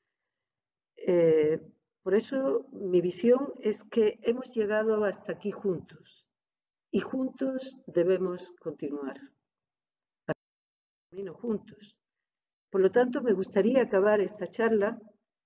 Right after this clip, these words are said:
con la última estrofa de un bellísimo poema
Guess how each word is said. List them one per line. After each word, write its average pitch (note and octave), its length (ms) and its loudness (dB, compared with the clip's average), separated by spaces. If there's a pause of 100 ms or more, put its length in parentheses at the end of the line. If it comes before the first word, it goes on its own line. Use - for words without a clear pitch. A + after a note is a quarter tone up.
(440)
con G3 180 6
la G3 120 6
última A3 420 -2
estrofa A3 640 0 (140)
de F#3 280 4
un A3 300 4
bellísimo F#3 720 -2
poema E3 520 0